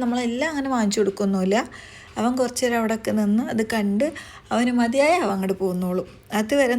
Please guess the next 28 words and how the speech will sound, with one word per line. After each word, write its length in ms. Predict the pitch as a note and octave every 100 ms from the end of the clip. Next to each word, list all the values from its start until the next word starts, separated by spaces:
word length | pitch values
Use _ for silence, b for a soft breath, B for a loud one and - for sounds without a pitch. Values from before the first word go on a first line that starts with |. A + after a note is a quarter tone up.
| A3+
നമ്മളും 300 | G3+ G#3 C4 -
സമാധാനമായിട്ട് 800 | A3+ G3+ G3 G3+ G#3+ A3 G#3 G3+
അവൻ്റെ 180 | G3+ G3+ G3+
കൂടെ 220 | F#3+ G3 G#3+
ഇങ്ങനെ 220 | G3+ G3+ G3+
നിൽക്കുക 320 | G#3 - G#3
എന്നുള്ളത് 300 | G#3+ G#3 G3
മാത്രമേ 440 | G#3 B3+ - - B3+ A3+
നമുക്ക് 220 | F#3+ G3
ചെയ്യാൻ 240 | F#3+ F3+ F3+
പറ്റുള്ളൂ. 320 | F#3 - F3 - - B B B B -
അങ്ങനെ 160 | A#3+ D4
ഞങ്ങൾ 140 | C4+ C4+ A#3
നേരെ 640 | A3 G#3+ A3 A3 A3+ C4 -
ഫൺ 100 | G3 F#3
വില്ലയിൽ 280 | F#3 F#3+ F#3+
പോയി. 180 | D3+ D3 - B B B B B B -
ഫൺ 180 | C#4+ D4+ D#4+ E4
വില്ലയിൽ 380 | D#4+ D#4+ E4 E4
പറഞ്ഞിട്ടുണ്ടെങ്കിൽ 420 | C4+ A#3 A#3 A3+ A#3
ഇതുവരെ 520 | A#3+ - D4 C4+ G#3 G3+
ഇല്ലാത്തൊരു 420 | G3 G3 F#3+ G3 G3
തിരക്കിൻ്റെ 540 | F#3+ F#3+ - G3+ G3+ A3 G#3+ - - - G3
അമ്മോ 360 | F#3+ G#3 B3 A#3+ - B B -
പറയാൻ 340 | C4 D4 D#4+ D#4+
വയ്യ. 160 | A#3+ A3
ഈ 40 | B3 B3
പൂഴി 480 | C#4+ C#4+ D4 D#4+